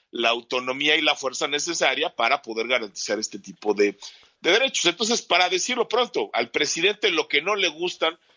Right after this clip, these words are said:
son los límites que la Constitución le pone a su poder presidencial, pero pues aunque no le gusta al presidente, la Constitución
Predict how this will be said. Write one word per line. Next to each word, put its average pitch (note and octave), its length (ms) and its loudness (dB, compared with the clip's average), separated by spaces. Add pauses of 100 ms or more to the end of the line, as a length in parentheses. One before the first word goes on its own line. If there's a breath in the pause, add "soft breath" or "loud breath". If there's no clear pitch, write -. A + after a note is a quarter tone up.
(140)
son D#3 400 0
los C3 360 0
límites E3+ 480 0
que B2 120 2
la A2 100 -2
Constitución A#2 720 2
le A2+ 120 4
pone E3 440 0 (320 soft breath)
a A2+ 100 -2
su A2+ 200 -4
poder A#2 260 2
presidencial, E3+ 760 2 (280)
pero A#2 200 -6
pues - 200 -8
aunque G#2 200 -6
no C#3+ 120 6
le D#3+ 100 4
gusta D3+ 260 -2
al D#3 120 0
presidente, D3 580 0
la G#2 140 -2
Constitución A#2 760 -2